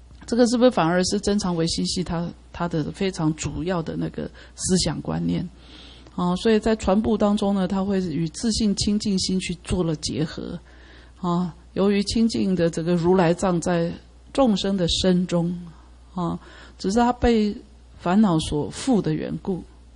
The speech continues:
哦，所以我们常讲，哎，如果我有一颗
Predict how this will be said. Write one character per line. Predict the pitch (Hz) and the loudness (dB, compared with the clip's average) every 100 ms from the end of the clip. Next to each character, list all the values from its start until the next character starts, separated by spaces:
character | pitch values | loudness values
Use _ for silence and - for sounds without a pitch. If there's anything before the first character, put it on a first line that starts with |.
| - - - - - - - | -20 -20 -20 -20 -20 -20 -12
哦， | 185 175 170 | -6 -4 -2
所 | 208 | 0
以 | |
我 | 190 | 0
们 | 180 185 - | 0 -4 -6
常 | 170 185 | -6 -2
讲， | 170 | -2
哎， | 180 214 - - | 0 -2 -4 -10
如 | - | -6
果 | 233 226 | 0 2
我 | 202 214 | 4 4
有 | 196 - - - | 2 -2 -12 -8
一 | - | -6
颗 | 226 220 220 220 | 2 4 4 2